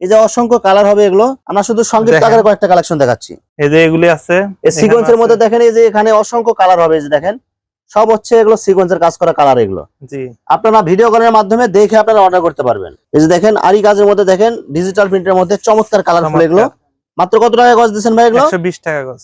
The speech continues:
Speaker 1: Only একশো বিশ
Speaker 2: একশো বিশ
Speaker 1: টাকা
Speaker 2: টাকা।
Speaker 1: গজ হবে এগুলো, আড়াই হাত।
Speaker 2: একদম ফ্রেশ ইনটেক
Speaker 1: ফ্রেশ
Speaker 2: কাপড়।
Speaker 1: ইনটেক হবে এগুলো,
Speaker 2: ইনটেক।
Speaker 1: একশো বিশ টাকা গজ।
Speaker 2: একশো বিশ টাকা গজ।
Speaker 1: এই যে আড়াই হাত বহরের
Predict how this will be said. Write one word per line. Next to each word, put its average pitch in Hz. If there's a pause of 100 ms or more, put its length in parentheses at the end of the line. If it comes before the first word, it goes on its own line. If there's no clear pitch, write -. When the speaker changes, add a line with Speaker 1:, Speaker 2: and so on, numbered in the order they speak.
(140)
Speaker 1:
Only 247
একশো -
বিশ 240
Speaker 2:
একশো 220
বিশ 214
Speaker 1:
টাকা 202
Speaker 2:
টাকা। 170
Speaker 1:
গজ 156
হবে 135
এগুলো, 107
আড়াই 208
হাত। 262 (360)
Speaker 2:
একদম 160
ফ্রেশ 175 (120)
ইনটেক 165
Speaker 1:
ফ্রেশ 240
Speaker 2:
কাপড়। 247
Speaker 1:
ইনটেক 220
হবে 143
এগুলো, 104
Speaker 2:
ইনটেক। 156
Speaker 1:
একশো 190
বিশ 196
টাকা 160
গজ। 107
Speaker 2:
একশো -
বিশ 160
টাকা 143
গজ। 117 (140)
Speaker 1:
এই 127
যে 139
আড়াই 190
হাত 220 (260)
বহরের 214